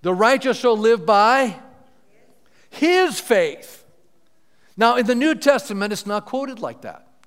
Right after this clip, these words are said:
As a matter of fact, I looked it up in the book of Romans, chapter one and verse seventeen. This verse is quoted again. It's quoted twice in the New Testament. And ne-, neither time is the word his in there.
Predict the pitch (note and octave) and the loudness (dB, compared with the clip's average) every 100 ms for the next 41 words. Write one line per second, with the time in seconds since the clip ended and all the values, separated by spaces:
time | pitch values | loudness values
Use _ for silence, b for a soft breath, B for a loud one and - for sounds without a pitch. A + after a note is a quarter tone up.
0 | b b - G3+ A#3 A3 G3+ - F3+ G3 | b b -6 -2 -2 0 -2 0 -2 -2
1 | G3+ G#3 A3+ G#3+ E3+ D3+ C#3 F3 F3+ D3+ | -4 -4 -4 -4 -8 -8 -8 -8 -8 -6
2 | D#3 F#3+ F#3 - E3 - D3 D3 E3 C#3+ | -6 -8 -10 -6 -6 -6 -12 -10 -12 -12
3 | D3 - D3+ C#3+ - F3 C#3+ - D3+ D3 | -12 -10 -10 -12 -16 -14 -14 -14 -16 -16
4 | - - F#3 G#3 A2 E2+ - - D3 B2+ | -18 -16 -16 -16 -20 -20 -20 -16 -16 -14
5 | - F#3+ - B2+ A2+ - E2+ _ E2 _ | -14 -14 -14 -20 -20 -20 -20 _ _ _
6 | b b b b b b b b b E3+ | b b b b b b b b b -8
7 | E3+ A3 F3+ A3+ A#3 A#3 A3 A#3 F#3 C#3+ | -8 -6 -4 -2 -4 -4 -4 -4 -6 -8
8 | D#3+ D#3+ - A3+ G#3+ C3 F#3 G#3 C3+ - | -8 -8 -8 -8 -8 -8 -12 -14 -18 -20